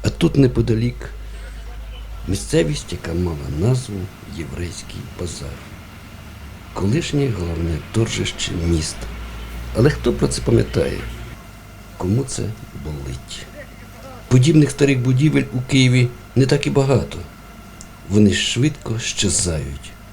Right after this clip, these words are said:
щоб звільнити місце склу і бетону,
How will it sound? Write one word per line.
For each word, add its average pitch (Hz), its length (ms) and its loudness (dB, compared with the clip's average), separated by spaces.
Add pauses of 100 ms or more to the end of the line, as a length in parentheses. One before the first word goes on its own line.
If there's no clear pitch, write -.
(440)
щоб 80 280 -2
звільнити 82 560 2
місце 104 600 4 (460)
склу 85 480 -2 (240)
і 92 80 0
бетону, 78 720 -6